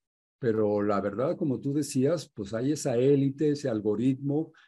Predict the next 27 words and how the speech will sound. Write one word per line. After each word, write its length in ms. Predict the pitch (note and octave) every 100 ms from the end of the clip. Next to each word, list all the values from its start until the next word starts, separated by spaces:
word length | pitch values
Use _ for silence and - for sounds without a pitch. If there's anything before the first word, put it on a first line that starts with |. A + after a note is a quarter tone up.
| _ -
esas 360 | A#2 C#3 C3+
gentes 400 | - C3+ C3+ A#2+
que 140 | - G#2+
man-, 180 | G2+ G2+
los 160 | F#2+
propietarios 760 | - A2 G#2 G#2 C3 C3+ D3 A#2
del 220 | G2+ F#2
medio, 720 | E2+ F#2 F2 A#2 D3 A#2 B2+
del 140 | A2+ -
sistema, 680 | - - - C#3 B2 D3 G3 - _ _
que 100 | B2+
son 180 | A#2+ D#3
los 120 | E3+
que 120 | D3
realmente 500 | A2+ C#3 C#3+ C3+ D3+
gobiernan, 1040 | A#2+ G#2+ G2 A2+ E3+ A3 E3 A2 G2 G2 -
no 180 | A#2+ D#3+
solo, 360 | E3+ E3 F3 - - -
no 180 | C#3 F3+
los 180 | G3+
gobiernos 560 | C#3 A#2+ C#3 E3+ F3 D#3+
establecidos, 760 | C3 B2 G#2+ G2+ B2+ F3 D3+ -
sino 340 | G#2+ G#2+ -
esas 400 | D#3+ D#3+ D#3 - -
élites 800 | F3 E3 D3+ - A#2 A2+ - - _ -
de 160 | B2+ D#3
poder, 420 | F#3 D3 A#2+